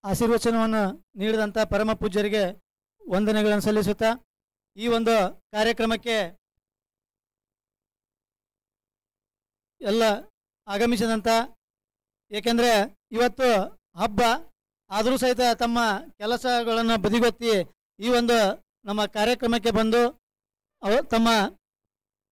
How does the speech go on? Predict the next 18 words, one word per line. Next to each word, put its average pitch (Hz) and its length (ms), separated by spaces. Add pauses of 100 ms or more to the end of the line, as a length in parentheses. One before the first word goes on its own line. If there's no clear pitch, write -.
(1500)
ಈ 233 80
ಒಂದು 240 240
ಕಾರ್ಯಕ್ರಮ 240 420
ಯಶಸ್ವಿಯಾಗಲಿ-, 240 1000
ಯಾಗ-, 254 380
ಆಗಲಿಕ್ಕೆ 240 580
ಕಾರಣೀಕರ್ತರಾಗಿರ್ತಕ್ಕಂಥ 233 1400
ಎಲ್ಲ 233 340
ಮಹನೀಯರಿಗೆ 226 600 (480)
ಈ 226 120
ಒಂದು 233 400
ಕ್ರಿಕೆಟ್ 247 560
ತಂಡದ 240 260
ಪರವಾಗಿ 226 440
ಹಾಗೂ 214 260
ಈ 220 140
ಟೂರ್ನಮೆಂಟಿನ 233 520
ಪರವಾಗಿ 220 440